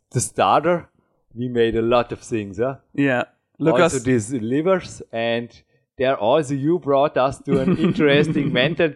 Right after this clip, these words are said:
Speaker 1: challenge. It
Speaker 2: Yeah.
Speaker 1: was crazy.
Speaker 2: Yeah.
Speaker 1: Changing feet and changing, uh, the direction of, yeah, it was partner exercises.
Speaker 2: Mm.
Speaker 1: And exercises with a partner,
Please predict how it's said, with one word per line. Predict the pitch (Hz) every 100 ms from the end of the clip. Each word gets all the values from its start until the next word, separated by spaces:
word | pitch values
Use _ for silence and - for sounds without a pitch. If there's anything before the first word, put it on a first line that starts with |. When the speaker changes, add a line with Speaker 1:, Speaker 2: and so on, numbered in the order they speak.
| -
Speaker 1:
challenge. | - 175 165 170 208
It | 254 233 180
Speaker 2:
Yeah. | 160 143 139 156
Speaker 1:
was | 156 _
crazy. | - 156 175 131 117 - _
Speaker 2:
Yeah. | 131 - - _
Speaker 1:
Changing | - 135 160 143 143
feet | 123 - 151 175 -
and | 147 127
changing, | - 151 147 131 139 139 135 131
uh, | 117 113
the | 123
direction | 117 123 123 139 - - 180 175
of, | 143 127 - _ _ _ -
yeah, | 170
it | 139
was | 123 113
partner | - 113 190 180 170
exercises. | 180 - 165 139 151 180 190 -
Speaker 2:
Mm. | 156 156
Speaker 1:
And | 156
exercises | 131 - 170 156 156 151 139
with | 147
a | 135
partner, | - 110 165 - 175